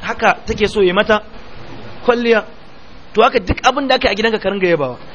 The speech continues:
Wannan yabawa da kake shi zai baka daman an yi ba daidai ba, ko baka yi magana ba za a gane. An gane me yake so na ce ko? In dai an yi alkhairi kana yabawa, ko miya ake maka mai daɗi kullum ka ce ta yi daɗi, to ran da kai shiru an gane akwai wani abu.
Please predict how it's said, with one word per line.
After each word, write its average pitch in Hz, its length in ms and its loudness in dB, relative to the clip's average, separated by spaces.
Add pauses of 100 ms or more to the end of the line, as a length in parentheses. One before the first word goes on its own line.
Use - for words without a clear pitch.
(300)
Wannan 262 300 4
yabawa 330 340 6
da 269 120 2
kake 262 240 0
shi 277 160 -2
zai 294 120 4
baka 269 240 4
daman 247 300 2
an 269 120 -6
yi 285 60 -6
ba 254 140 0
daidai 247 260 0
ba, 269 140 2 (540)
ko 370 160 4
baka 349 200 2
yi 269 60 4
magana 269 300 2
ba 254 80 4
za 262 160 2
a 247 60 0
gane. 226 300 0 (1900)
An 226 120 4
gane 269 180 4
me 247 100 0
yake 240 120 -2
so 240 100 -4
na 220 60 0
ce 220 120 -4
ko? 240 180 4 (560)
In 320 100 2
dai 330 200 6
an 330 80 0
yi 349 60 0
alkhairi 302 440 2
kana 294 280 2
yabawa, 233 460 4 (1000)
ko 339 240 6
miya 339 240 4
ake 302 180 -4
maka 285 200 -2
mai 233 120 -2
daɗi 254 280 2
kullum 285 240 -2
ka 285 60 0
ce 262 140 0
ta 208 200 -2
yi 220 80 2
daɗi, 214 340 2
to 247 100 6
ran 285 140 4
da 285 80 4
kai 233 160 4
shiru 240 260 -4
an 247 80 -6
gane 254 160 -2
akwai 214 200 0
wani 226 160 0
abu. 170 120 -4